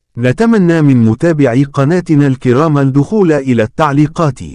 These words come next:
والضغط على الرابط الموجود في أول تعليق، وسوف يتم تحويلكم إلى المباراة بجودة عالية وبدون تقطيع. وقبل مشاهدة المباراة نتمنى منكم الاشتراك في القناة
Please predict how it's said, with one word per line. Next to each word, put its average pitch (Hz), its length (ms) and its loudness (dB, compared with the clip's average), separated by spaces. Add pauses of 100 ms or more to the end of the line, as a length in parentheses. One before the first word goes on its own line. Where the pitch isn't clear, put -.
(500)
والضغط 139 580 0
على 135 320 2
الرابط 135 480 0
الموجود 123 720 0
في 131 300 -4
أول 147 400 2
تعليق، 117 760 -2 (300)
وسوف 147 440 -2
يتم 160 560 2
تحويلكم 156 760 -2
إلى 127 260 0
المباراة 120 680 0
بجودة 131 800 0
عالية 120 580 -2
وبدون 139 760 0
تقطيع. 156 580 -4
وقبل 139 640 -2
مشاهدة 139 680 -2
المباراة 117 680 0
نتمنى 139 680 0
منكم 143 440 0
الاشتراك 123 760 -2
في 120 160 -4
القناة 143 440 -4